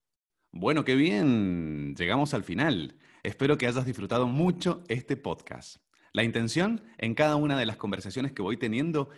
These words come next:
es construir nuevas ideas y conceptos en pos de entender cada vez más cómo podemos ser más colaborativos. O entender a la ciencia que nos está diciendo que hay cosas simples que podemos hacer para fomentar la cooperación.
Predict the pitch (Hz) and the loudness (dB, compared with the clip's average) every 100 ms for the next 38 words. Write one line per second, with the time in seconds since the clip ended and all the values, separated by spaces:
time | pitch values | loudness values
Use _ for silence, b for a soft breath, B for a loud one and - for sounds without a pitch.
0 | B - 151 156 - 123 113 - 113 156 | B -2 -2 -2 -6 -6 -6 -4 0 2
1 | 143 - 92 113 117 107 101 135 160 175 | 2 -2 -4 -2 -4 -4 -2 0 -2 -4
2 | - _ _ - 113 107 110 175 175 139 | -14 _ _ -8 -6 -6 -4 -4 -4 -4
3 | 104 - b b - 120 127 180 175 170 | -6 -6 b b -6 -4 2 2 2 0
4 | 120 113 135 143 117 107 107 110 123 127 | 0 0 0 0 2 2 0 -2 -6 -6
5 | - 110 98 92 95 98 90 85 85 90 | -6 -6 -4 -4 -2 -6 -6 -8 -6 -6
6 | 78 76 76 - - - - - _ _ | -4 -2 -4 -4 -8 -10 -16 -20 _ _
7 | _ b b 110 117 110 143 180 98 B | _ b b 0 2 2 2 2 0 B
8 | B - 98 - 139 160 175 151 104 92 | B -2 -2 2 2 4 0 0 -2 -4
9 | 101 120 123 139 135 131 104 104 113 120 | -4 -4 -2 -2 -2 0 -2 -2 -4 -6
10 | 110 143 139 143 143 110 - 85 104 107 | -6 -2 -2 -4 -6 -8 -6 -6 -6 -6
11 | 98 139 151 147 B - 92 92 92 82 | -6 -4 -4 -6 B -4 -2 -2 -4 -4
12 | 85 92 90 82 82 69 - 62 62 92 | -2 -2 -2 -4 -8 -8 -10 -10 -10 -14